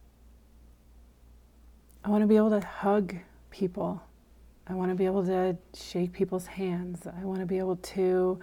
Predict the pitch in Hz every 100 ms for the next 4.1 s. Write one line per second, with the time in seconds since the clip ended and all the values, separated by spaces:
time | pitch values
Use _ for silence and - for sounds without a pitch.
0 | - - - - - - - - - -
1 | - - - - - 143 - - - -
2 | - 180 185 196 190 180 - - 190 185
3 | 180 - - 170 180 175 175 175 175 180
4 | 180